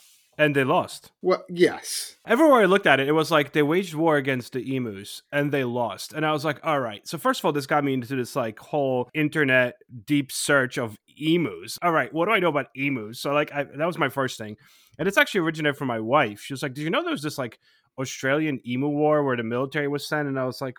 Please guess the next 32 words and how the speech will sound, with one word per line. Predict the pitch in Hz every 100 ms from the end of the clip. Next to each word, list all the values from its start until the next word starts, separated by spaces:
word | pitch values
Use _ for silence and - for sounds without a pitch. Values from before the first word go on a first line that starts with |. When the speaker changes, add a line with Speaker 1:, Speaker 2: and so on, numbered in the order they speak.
| -
Speaker 1:
"First | 196 -
of |
all, | 120
you | 147
don't |
even | 180 156
like | 147 -
history. | 151 - 104
Like, | 107
how | 147
do |
you | 139
know | 127 110
this?" | 101
She's | 135
like, | 190
"Oh, | 302 311
it |
popped | 294 247 -
up | 233
somewhere | - 123 113
for | 117
me." | 104 98 _ _ _ _ _
So, | - 190 175 165 -
you |
know, | 175 110
it's | 123
one | 147
of | 143
those, | 131
like, | 127
quick | - 139